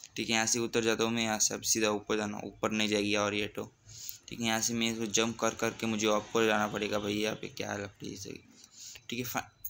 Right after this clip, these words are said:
भाई एक, एक, भाई नीचे मत गिरियो भाई,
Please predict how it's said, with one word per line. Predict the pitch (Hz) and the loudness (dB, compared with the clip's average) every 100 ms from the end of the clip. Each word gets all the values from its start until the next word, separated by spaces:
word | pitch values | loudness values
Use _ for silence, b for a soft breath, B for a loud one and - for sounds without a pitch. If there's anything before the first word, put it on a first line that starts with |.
| - | -10
भाई | 107 107 | -4 -2
एक, | 107 104 - | -2 -6 -2
एक, | 113 - - - - _ - - - | -2 -2 -10 -20 -20 _ -20 -20 -4
भाई | 127 131 | 2 4
नीचे | 139 139 135 - 165 | 6 4 2 0 2
मत | 156 151 | 4 2
गिरियो | 123 120 120 123 | 0 -2 2 2
भाई, | 120 | 2